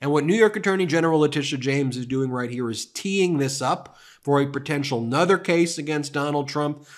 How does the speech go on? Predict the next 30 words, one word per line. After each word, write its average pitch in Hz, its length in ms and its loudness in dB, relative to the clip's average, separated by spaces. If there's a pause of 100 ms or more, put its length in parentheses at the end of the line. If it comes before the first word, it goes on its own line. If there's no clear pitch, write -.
(120)
that 120 160 -6
potentially 139 540 0
could 135 220 -4
be 104 120 -4
civil, 185 600 -4
and 127 100 -4
it 127 100 -2
may 151 200 2
even 156 240 4
have 135 240 -2
additional 127 560 -6 (320)
criminal 190 760 4 (340)
ramifications. 123 1160 -2
And 107 140 -8
New 139 80 4
York 165 240 4
Attorney 147 340 -2
General 131 340 -2
Letitia 127 360 -6
James 123 340 -8 (360)
is 123 320 -2
not 135 560 -4 (120)
messing 127 440 -4
around 120 420 -4
here. 123 160 -6
Now, 127 360 -2 (680)
you 120 140 -4
may 120 160 -2
be 117 140 -4
wondering, 101 480 -8